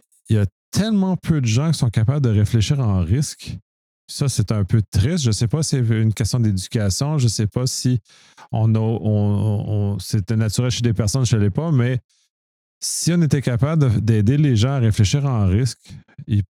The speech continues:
déjà là, prendraient des meilleures décisions de façon générale. Euh, la vie serait peut-être plus plate,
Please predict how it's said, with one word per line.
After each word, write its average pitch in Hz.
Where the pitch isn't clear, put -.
déjà 117
là, 135
prendraient 107
des 104
meilleures 95
décisions 95
de 104
façon 101
générale. 104
Euh, 98
la 107
vie 123
serait 123
peut-être 123
plus 98
plate, 113